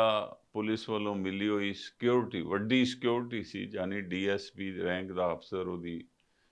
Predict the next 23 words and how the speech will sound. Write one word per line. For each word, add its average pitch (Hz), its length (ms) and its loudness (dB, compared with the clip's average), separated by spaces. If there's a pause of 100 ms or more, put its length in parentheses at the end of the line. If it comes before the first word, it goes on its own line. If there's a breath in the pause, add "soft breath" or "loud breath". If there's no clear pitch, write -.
(160)
ਸਿਕਿਉਰਿਟੀ 104 520 0
ਤੇ 98 140 0
ਲਾਇਆ 92 320 6
ਸੀ। 104 160 -2
ਉਹਦੇ 92 280 0
ਹੇਠਾਂ 85 540 -4 (260)
ਦੱਸਿਆ 127 420 6
ਜਾਂਦਾ 82 400 0
ਹੈ 90 120 -2
ਕਿ 90 260 -6 (180)
ਗਿਆਰਾਂ 87 360 4
ਤੋਂ 92 220 -4
ਪੰਦਰਾਂ 90 460 -2
ਤੱਕ 85 460 -6 (280)
ਪੁਲਿਸ 95 320 -4
ਕਰਮੀ 92 460 -2 (240)
ਵੱਖ-ਵੱਖ 87 560 -4
ਅਧਿਕਾਰੀ 78 480 -2
ਵੀ 85 160 -6
ਉਹਦੀ 78 220 -8
ਸਿਕਿਉਰਿਟੀ 82 560 -6
ਤੇ 76 200 -8
ਸਨ। 95 280 -10